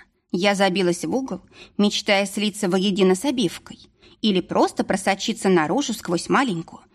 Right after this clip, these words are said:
самую крохотную щель. «Теперь поговорим, без лишних глаз и ушей».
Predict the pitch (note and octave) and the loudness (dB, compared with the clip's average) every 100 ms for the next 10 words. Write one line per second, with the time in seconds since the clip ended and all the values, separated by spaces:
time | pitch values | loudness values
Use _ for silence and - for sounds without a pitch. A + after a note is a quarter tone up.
0 | _ - - F#3+ F#3 F#3 F#3+ - F#3 F#3 | _ -8 0 4 4 4 0 0 0 0
1 | G#3 - F#3 - - _ _ _ _ _ | 0 -4 -6 -8 -20 _ _ _ _ _
2 | _ _ _ _ _ _ _ - F#3+ E3+ | _ _ _ _ _ _ _ -4 -2 0
3 | F#3 E3 F#3 G3 G3+ A#3 G3 - - - | 2 2 2 4 6 4 2 -8 -18 -20
4 | _ _ - G3+ G3+ F#3+ G3 A3+ - - | _ _ -2 2 2 2 0 0 0 0
5 | G#3 F3+ F#3+ D3+ - G3+ F3+ - - D3 | 0 2 2 0 -2 -4 -4 -4 -4 -4
6 | - - | -6 -20